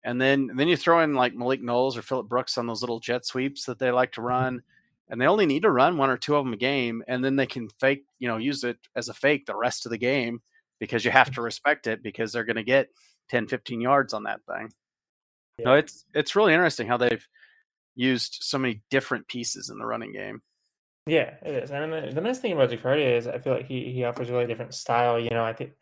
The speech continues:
Speaker 2: I was joking, I think Deuce Vaughn and Joe Irvin are kinda like lightning and lightning, and, and
Speaker 1: Right.
Speaker 2: Jacardia Wright is more the thunder. <laughs>
Speaker 1: Exactly.
Speaker 2: So, yeah. Micah, I'm curious, as, as an out-, outside perspective, i-, if you're,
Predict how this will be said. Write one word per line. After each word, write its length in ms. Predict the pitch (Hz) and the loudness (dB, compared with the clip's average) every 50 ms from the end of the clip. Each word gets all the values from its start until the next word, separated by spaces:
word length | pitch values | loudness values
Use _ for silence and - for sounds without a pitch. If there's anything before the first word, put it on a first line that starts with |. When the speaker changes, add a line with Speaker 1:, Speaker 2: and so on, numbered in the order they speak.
| - - - - - - - _ _ _ _ _ _ - | -20 -20 -20 -20 -20 -20 -20 _ _ _ _ _ _ -12
Speaker 2:
I 100 | - 139 | -8 -8
was 100 | 135 131 | -8 -2
joking, 340 | 131 135 123 123 120 - 123 | 2 4 4 4 2 0 -2
I 100 | 120 117 | -4 -4
think 220 | 117 123 127 127 | -4 -6 -6 -2
Deuce 200 | 120 127 127 120 | 0 0 0 0
Vaughn 260 | - 127 120 123 123 123 | 2 2 2 2 2 0
and 100 | 120 117 | 0 2
Joe 160 | 123 120 120 | 4 6 8
Irvin 300 | 120 127 120 123 123 117 | 8 6 6 4 0 0
are 80 | 117 | 0
kinda 200 | 117 - 127 123 117 | -2 -2 -2 0 0
like 200 | 117 113 - - | 0 0 0 2
lightning 320 | 113 113 127 123 123 110 | 4 4 4 4 2 0
and 140 | 107 104 104 | 0 0 2
lightning, 480 | 107 110 117 127 127 135 143 139 131 - - - - _ _ - | 2 2 2 2 0 -2 -2 -4 -6 -12 -16 -20 -20 _ _ -6
and, 160 | 120 117 113 | -4 -4 0
and 80 | 107 - | 4 6
Speaker 1:
Right. 280 | 117 117 104 104 107 | 8 8 8 6 2
Speaker 2:
Jacardia 280 | - 120 113 113 113 110 | 0 0 2 2 2 4
Wright 160 | 110 113 113 | 4 4 4
is 120 | 110 104 117 | 4 2 2
more 160 | 113 110 107 | 2 2 2
the 100 | 107 104 | 0 0
thunder. 500 | - 127 117 113 113 117 120 127 131 - - | 2 2 4 4 4 2 2 2 0 -2 -8
<laughs> 340 | _ _ _ _ _ - | _ _ _ _ _ -8
Speaker 1:
Exactly. 420 | 127 117 113 120 117 117 127 131 131 120 - _ - 185 - - 139 | -6 -2 2 4 4 4 2 0 -6 -10 -12 _ -12 -10 -10 -10 -10
Speaker 2:
So, 160 | 131 - - 135 131 - - _ _ _ _ - - - - _ _ _ _ _ _ _ _ _ - | -10 -6 -6 -6 -6 -8 -12 _ _ _ _ -20 -20 -20 -20 _ _ _ _ _ _ _ _ _ -14
yeah. 220 | - - - - - _ _ _ _ _ _ _ _ _ _ - - - - _ _ _ _ - - - | -12 -12 -12 -12 -14 _ _ _ _ _ _ _ _ _ _ -20 -20 -20 -20 _ _ _ _ -20 0 6
Micah, 260 | - 160 185 185 175 160 | 6 6 8 8 8 6
I'm 160 | 170 196 104 | 6 4 2
curious, 420 | - 151 135 127 127 131 127 - | 0 2 4 4 4 4 2 -2
as, 100 | 127 117 | -6 -4
as 180 | 120 - 127 127 | -4 -2 0 0
an 100 | 127 123 | 2 4
out-, 240 | 127 139 139 139 - - | 4 2 2 0 -2 0
outside 360 | 123 127 135 135 - 123 120 120 - | 2 2 2 2 2 0 0 0 -2
perspective, 720 | - 120 - - 120 113 113 - - 113 120 127 131 - - _ _ _ _ _ _ - - | -6 -6 -2 0 0 0 0 -2 -6 -6 -6 -6 -10 -16 -20 _ _ _ _ _ _ -8 -6
i-, 40 | 123 | -4
if 320 | 113 117 117 117 117 113 | -2 -2 -2 -2 -2 -2
you're, 420 | 120 123 127 123 123 123 120 123 | -2 0 0 2 2 0 -2 -4